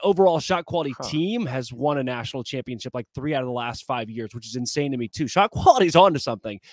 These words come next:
Speaker 1: Purdue
Speaker 2: I'm just
Speaker 1: is a
Speaker 2: gonna
Speaker 1: number
Speaker 2: change
Speaker 1: one
Speaker 2: my
Speaker 1: team.
Speaker 2: bracket based on that. Uh, so
Speaker 1: Yeah.
Speaker 2: I got a couple of minutes before the first tip-off goes off, so thank you.
Speaker 1: I mean, there are some wild ones. And how, like, no team has won it east of, like, Abilene,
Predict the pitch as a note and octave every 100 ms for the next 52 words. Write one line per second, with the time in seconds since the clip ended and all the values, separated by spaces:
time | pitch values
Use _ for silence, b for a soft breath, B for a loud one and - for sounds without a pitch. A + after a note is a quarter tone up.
0 | B B - D#3+ A2 F#3 C#4+ A#3+ D3+ B2+
1 | B2+ B2+ G#2+ A2+ A2 F#2 G2+ A2 B2+ B2+
2 | A#2+ F#2 F#2 A2 A2+ A#2+ G#2 F#2+ F#2+ E2
3 | - _ - F#2+ F#2+ - A2 A2+ G#2+ G#2
4 | G#2 F#2+ C3 - D3+ B2+ C3+ D3 - B2
5 | - A#2 G#2+ - A2+ - - A#2 A2+ G#2+
6 | - G#2+ A2 C3+ - A2+ A2 A2+ G#2+ C#3+
7 | F3+ _ _ _ _ F#3 G3 F#3+ D3 F#3+
8 | G#3 F#3 E3+ - F3 D3 A2+ A#2 C#3+ D#3
9 | E3+ E3+ D3 B2+ G#2+ B2+ A#2+ A#2 C3 D3+
10 | E3+ F#3 E3 E3 G#3 - F3+ G3 G#3 D3
11 | B2+ C#3 E3+ F#3 - D#3 F#3 - D#3+ B2
12 | B2 A2 - - C3 D3+ D3 C3 B2+ C#3+
13 | E3